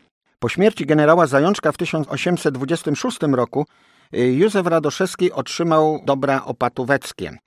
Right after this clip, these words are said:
To rozstrzygnięcie testamentu było jakby obwarowane klauzulą, że nie może się rozstać ze swoją żoną, wspomnianą Gabrielą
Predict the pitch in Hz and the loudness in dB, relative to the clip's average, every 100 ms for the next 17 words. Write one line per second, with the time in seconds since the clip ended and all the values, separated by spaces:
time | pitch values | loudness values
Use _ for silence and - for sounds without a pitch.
0 | _ _ 139 160 - - 127 139 214 202 | _ _ 0 0 -2 -4 0 4 4 2
1 | 147 131 - 139 - 139 143 180 185 185 | -2 -2 -4 -6 -2 -2 0 -2 -2 -2
2 | 185 - 160 160 156 151 143 156 - 139 | -2 -2 -2 0 2 0 2 0 0 -6
3 | 127 151 151 170 202 180 - 156 156 131 | 2 4 4 2 2 0 -2 -2 0 6
4 | 202 127 135 196 - _ _ 117 147 143 | 6 6 2 -2 -8 _ _ 0 2 4
5 | 175 254 240 214 165 165 190 185 - - | 4 2 0 2 2 2 0 -2 -4 -8
6 | 170 - 180 175 175 196 165 107 - - | -8 -2 0 0 4 6 6 2 -4 -2
7 | 127 127 139 131 127 110 107 117 139 151 | 0 2 4 4 2 0 -2 0 2 2